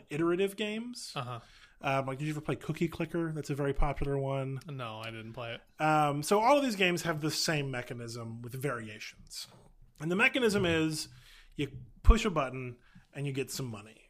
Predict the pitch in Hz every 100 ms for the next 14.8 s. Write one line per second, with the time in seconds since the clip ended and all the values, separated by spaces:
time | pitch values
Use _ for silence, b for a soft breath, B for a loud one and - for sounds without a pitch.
0 | _ 127 127 123 117 123 120 120 123 _
1 | - 113 110 107 - 135 131 151 - 131
2 | 123 - 107 113 147 113 104 110 - -
3 | 143 143 139 131 127 131 - - - 160
4 | 160 165 151 254 320 214 185 156 147 143
5 | 131 131 127 131 131 - 294 190 147 156
6 | b b b b _ - 147 135 131 131
7 | 151 - 110 - - - 135 107 110 -
8 | - - B B - 131 127 131 151 220
9 | 196 156 127 - 110 107 135 135 143 131
10 | 131 - 135 127 123 120 120 117 - -
11 | - - - 127 120 135 170 - _ -
12 | 160 165 180 302 247 170 120 110 104 123
13 | 123 127 127 - 185 175 147 147 180 -
14 | - 247 165 135 117 - -